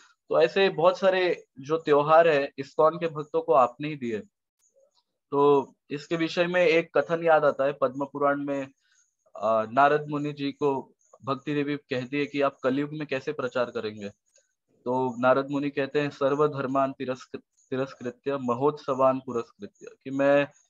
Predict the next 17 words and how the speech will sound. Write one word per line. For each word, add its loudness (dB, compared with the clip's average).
सभी 2
धर्मों 0
का 2
त्याग 0
करवा 0
के -10
महोत्सव 0
का -2
प्रारंभ 2
करूंगा। -8
वो 2
महोत्सव 0
जिससे -2
हरि 0
के -4
गुणगान -2
बढ़े। 0